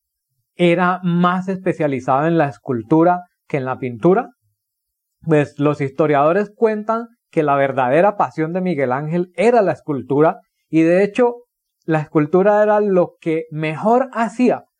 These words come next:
Miguel Ángel. Tenía mejores talentos y mejores habilidades para la escultura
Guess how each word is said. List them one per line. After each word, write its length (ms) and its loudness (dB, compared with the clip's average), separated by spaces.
Miguel 320 -2
Ángel. 360 -8
Tenía 340 0
mejores 760 0
talentos 520 -4
y 80 -4
mejores 460 0
habilidades 640 0
para 220 -2
la 100 -6
escultura 680 -2